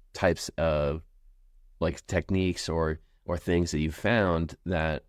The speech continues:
work really well for yourself or your students to help them, um, progress with their path to being a mystic or path to being a magician.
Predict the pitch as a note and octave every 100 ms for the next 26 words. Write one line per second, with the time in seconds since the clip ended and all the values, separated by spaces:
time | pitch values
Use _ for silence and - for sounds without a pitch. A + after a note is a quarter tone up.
0 | - - F#2 F2 D#2+ - F#2 F#2+ F2+ E2+
1 | E2+ E2 D#2+ F2 E2 D2+ D#2 E2+ D#2 -
2 | D2 D#2 - D#2+ D#2 D2+ D2+ D#2+ G2 F2
3 | D2 - - D#2 D2+ - D#2 C#2+ C2+ -
4 | _ _ - _ - D2+ D2+ F#2 E2+ E2+
5 | D#2 - - - - _ - F2 E2 -
6 | - D#2+ D#2 D2 F#2 _ - E2 - -
7 | D#2+ D#2+ D#2 G2 G#2 G#2 G2+ D#2 D2 D#2+
8 | - D#2 D#2+ D2 C#2+ D2+ A2+ A2+ A#1+ A#1